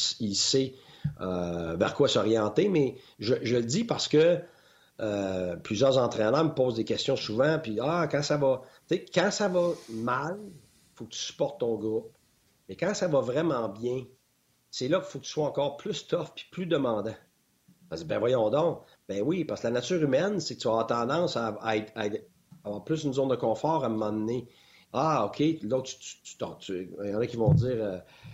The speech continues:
euh, s'asseoir sur leur laurier. Euh, mais c'est un peu ça, c'est que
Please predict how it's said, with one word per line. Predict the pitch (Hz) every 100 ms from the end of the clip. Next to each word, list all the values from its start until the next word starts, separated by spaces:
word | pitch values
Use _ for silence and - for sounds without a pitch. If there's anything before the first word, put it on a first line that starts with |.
| - _ -
euh, | 92 90 82
s'asseoir | - 101 - 127
sur | 123 117
leur | 113 101
laurier. | 104 92 101 113 202 233 - _ _ _ _ _ _ _ _
Euh, | 120 117 113 104 92 85
mais | 95
c'est | -
un | 120
peu | 127
ça, | 113 202 190 98
c'est | -
que | -